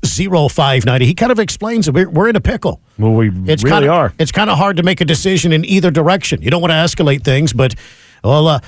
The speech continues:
Speaker 1: sitting back and, and, and allowing one hundred and sixty different attacks on American soldiers, that's not helping, right?
Speaker 2: Right.
Speaker 1: Y-, your little experiment of de-escalation has failed,
Speaker 2: Mm-hmm.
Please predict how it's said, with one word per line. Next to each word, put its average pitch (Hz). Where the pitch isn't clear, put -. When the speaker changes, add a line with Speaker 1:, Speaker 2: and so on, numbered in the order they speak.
Speaker 1:
sitting 208
back 180
and, 135
and, 156
and 147
allowing 147
one 160
hundred 143
and 117
sixty 135
different 131
attacks 151
on 110
American 135
soldiers, 104
that's 190
not 214
helping, 151
right? 180
Speaker 2:
Right. 110
Speaker 1:
Y-, -
your 185
little 185
experiment 165
of 110
de-escalation 165
has 123
failed, 135
Speaker 2:
Mm-hmm. 92